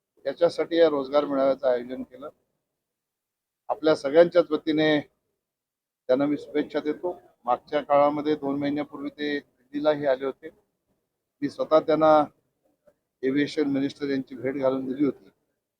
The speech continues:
त्यांनाही त्यांनी पत्र दिलं की एअरपोर्टच्या परिसरामध्ये, एअरपोर्टमध्ये किंवा परिसरामध्ये जे रोजगार निर्माण होतील, ते सगळे रोजगार ते आमच्या भूमिपुत्रांना मिळाले पाहिजे, अशा प्रकारच्या सूचना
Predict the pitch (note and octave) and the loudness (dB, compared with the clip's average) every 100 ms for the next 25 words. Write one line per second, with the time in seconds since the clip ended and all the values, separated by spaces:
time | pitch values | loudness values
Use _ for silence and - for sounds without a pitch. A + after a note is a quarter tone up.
0 | _ _ _ B2 C#3+ E3 F#3 F#3+ G3 F#3 | _ _ _ 2 4 4 2 2 0 -2
1 | F3 F3 E3 D#3+ F3+ F3+ G3 G3 F#3 D#3+ | -2 0 0 4 2 2 -8 -6 0 0
2 | D#3 - F3+ F3 F#3 F3 F#3+ - _ _ | 0 -2 -2 0 2 4 4 0 _ _
3 | _ _ - D3 F3 F#3 E3+ D#3 D3 F3+ | _ _ -6 0 4 8 8 6 2 2
4 | F3+ D#3 - E3+ E3+ E3 E3 G3 F#3+ - | 4 4 0 -2 -2 0 2 2 0 -12
5 | _ D#3 D3+ E3 F3 E3+ D3 B2+ C3 C3 | _ -8 -4 -2 2 2 2 -2 -4 2
6 | F3 E3+ D#3 E3 E3 D#3+ D3+ D3+ C#3+ C3+ | 4 4 4 6 6 4 0 0 -2 -6
7 | D3 B2 - _ _ _ _ _ C#3+ - | -4 -4 -6 _ _ _ _ _ -12 -6
8 | D#3 F#3+ G3+ E3 B2 B2 A2+ - _ _ | 2 4 6 4 2 2 2 0 _ _
9 | _ _ _ D#3+ D3+ D3 D#3 - C3+ D#3 | _ _ _ 2 2 2 -4 -2 -6 -6
10 | D#3+ D3 D3+ D3+ C3 C#3+ D3+ C3+ B2+ A2 | -6 -4 -4 -2 2 2 0 0 -2 -2
11 | G#2 _ _ _ _ - - E3+ D#3+ D#3+ | -14 _ _ _ _ -8 0 0 0 -8
12 | D3+ - D#3 - - D3+ | -8 -8 -10 -10 -4 -2